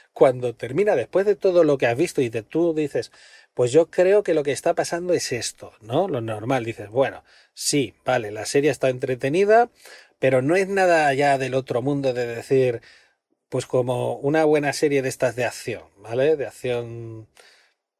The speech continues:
Pero, claro, llega al final y dices, "Hostia puta, ¿qué acabo de ver?". O sea, me ha dejado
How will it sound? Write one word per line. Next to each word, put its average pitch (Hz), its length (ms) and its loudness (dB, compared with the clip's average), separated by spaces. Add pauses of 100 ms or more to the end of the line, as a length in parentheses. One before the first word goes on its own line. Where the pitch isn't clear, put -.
(160)
Pero, 120 440 2
claro, 160 220 2
llega 127 200 0
al 147 80 0
final 175 440 0
y 143 80 -10
dices, 117 340 -10
"Hostia 127 380 -6
puta, 156 400 -8
¿qué - 100 -6
acabo 156 300 0
de 170 120 2
ver?". 107 220 -8 (500)
O - 40 -20
sea, 104 340 -6
me 110 180 -12
ha 117 60 -8
dejado 151 640 0